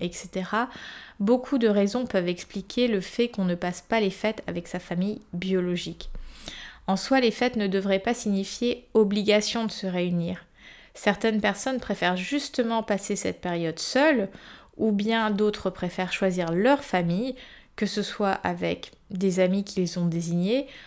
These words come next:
ou alors la famille d'un proche avec qui le lien affectif est particulièrement fort. Cela est encore difficilement perçu et compris par, euh, nos sociétés et nos cultures. Mais qu'est-ce qui est réellement important ?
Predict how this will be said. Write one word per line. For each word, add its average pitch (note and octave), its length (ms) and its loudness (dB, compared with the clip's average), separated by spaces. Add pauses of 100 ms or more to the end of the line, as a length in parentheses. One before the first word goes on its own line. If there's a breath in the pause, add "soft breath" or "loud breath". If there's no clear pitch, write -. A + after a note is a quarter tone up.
(160 loud breath)
ou A#3 160 4
alors G#3 340 6
la F#3+ 140 4
famille G3 400 0
d'un F3+ 180 2
proche B3 640 2
avec F3 240 -2
qui - 140 -4
le G#3 140 2
lien F3+ 200 0
affectif F#3 480 -4
est F3+ 60 0
particulièrement F#3+ 800 -2
fort. - 540 -4 (800)
Cela A3 400 4 (100)
est G3+ 160 4
encore G3 400 2
difficilement G3 640 -2
perçu - 580 -2
et F#3+ 160 0
compris F#3 420 -4
par, F#3 360 -4
euh, F3 180 -2 (480 loud breath)
nos F#3+ 140 0
sociétés F#3+ 580 2
et G3 40 6
nos F3+ 140 2
cultures. F3 600 -2 (560 loud breath)
Mais G3 140 2
qu'est-ce B3+ 260 4
qui - 140 2
est G3+ 60 6
réellement G3+ 380 2
important ? F3 540 -2